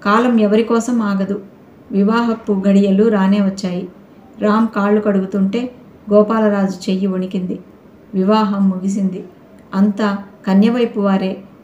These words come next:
పెళ్ళికొడుకు బంధువులు ఊరి జనమే. కాళ్ళు కడిగిన మరుక్షణం నుండే గోపాలరాజు హృదయంలో రామ్ పైనున్న విముఖత తొలగిపోయింది. బంధువులు వెళ్ళిపోయారు. ఆ రోజు శోభనపు ముహూర్తం నిశ్చయించారు.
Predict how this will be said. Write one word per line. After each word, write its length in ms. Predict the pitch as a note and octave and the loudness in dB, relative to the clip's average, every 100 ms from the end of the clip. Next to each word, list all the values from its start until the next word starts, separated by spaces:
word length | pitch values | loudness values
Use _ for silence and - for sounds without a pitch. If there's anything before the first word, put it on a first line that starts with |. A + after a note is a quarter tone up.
| - - - G#3 | -20 -20 -4 0
పెళ్ళికొడుకు 480 | A3+ B3+ B3+ A#3 | 2 2 2 0
బంధువులు 520 | G3+ G3+ G3 G3 G3+ A#3 | 0 2 2 2 2 0
ఊరి 380 | A#3 F#3 G#3 | -2 0 2
జనమే. 420 | G3+ G3 F#3 F3+ - - - - - - - - - - - | 2 0 -2 -4 -10 -16 -20 -20 -20 -20 -20 -20 -20 -20 -8
కాళ్ళు 300 | G3+ A3+ A#3+ | -2 0 2
కడిగిన 280 | A#3+ G#3+ G3+ | 2 4 4
మరుక్షణం 580 | G3 G3 G3 G#3 G3 F#3+ | 2 2 0 0 2 2
నుండే 380 | F#3 G3 B3+ - - - - | 2 -2 -4 -10 -20 -18 2
గోపాలరాజు 600 | G#3 G#3+ A3+ G#3+ G3+ F#3+ | 4 4 0 0 -2 -4
హృదయంలో 640 | F#3 F3+ F#3+ G3+ F#3+ F#3 F#3+ - - - | -4 -4 -2 0 0 -2 -6 -14 -20 -8
రామ్ 280 | G3+ G#3 A3+ A3 | -2 0 0 0
పైనున్న 320 | G3+ G3 F#3+ | 0 2 2
విముఖత 600 | F3+ F#3 G3 G3+ G3 G3 | 0 -2 -2 -4 -4 -6
తొలగిపోయింది. 720 | F#3 F3+ F#3+ G3 F3+ F3 F#3 - - - - - - - - G#3 | -6 -4 -6 -4 -6 -6 -8 -12 -20 -20 -20 -20 -20 -20 -16 -4
బంధువులు 460 | G#3 A3 B3 A#3 | 2 4 4 2
వెళ్ళిపోయారు. 640 | G#3 G3 G3 G3+ F#3+ F#3+ - - - - - - - F#3 | 2 2 2 0 -2 -4 -10 -16 -20 -20 -20 -20 -12 -2
ఆ 140 | F#3+ | 0
రోజు 360 | G3 G3+ G3 A3+ | 2 2 0 -2
శోభనపు 540 | A3 F#3+ G3 A3 G#3+ | -2 -2 0 -2 -2
ముహూర్తం 520 | F#3+ F#3 F3+ - G#3 | -2 -2 -4 -4 0
నిశ్చయించారు. 760 | G3 F#3+ - F#3 F3+ F#3+ F3+ | 0 -2 -4 -4 -4 -8 -8